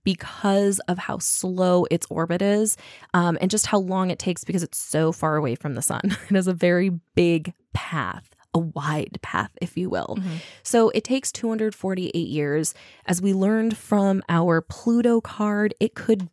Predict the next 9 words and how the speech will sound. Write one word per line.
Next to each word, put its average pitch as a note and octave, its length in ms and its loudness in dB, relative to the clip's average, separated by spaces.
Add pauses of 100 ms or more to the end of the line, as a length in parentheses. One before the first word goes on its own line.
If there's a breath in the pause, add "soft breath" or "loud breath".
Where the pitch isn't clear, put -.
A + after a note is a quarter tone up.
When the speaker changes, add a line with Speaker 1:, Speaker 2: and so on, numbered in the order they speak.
Speaker 1:
be G#3 440 -2 (480 soft breath)
in G#3+ 320 6
a G3+ 120 4
zodiac G3+ 580 2
sign A#3+ 400 -2 (100)
for G3+ 140 -2
thirty-one G3 960 0
years, D3+ 560 -4
okay? F3 420 2